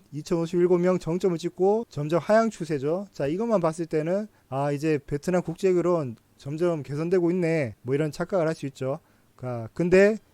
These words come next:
현실은 그게 아니죠. 귀화자를 보시면 꾸준히 늘어나요. 계속 늘어나요.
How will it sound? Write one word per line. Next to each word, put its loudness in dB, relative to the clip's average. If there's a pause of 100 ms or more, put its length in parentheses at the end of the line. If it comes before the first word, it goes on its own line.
현실은 2
그게 0
아니죠. 2
귀화자를 6
보시면 2
꾸준히 2
늘어나요. 6 (160)
계속 4
늘어나요. 4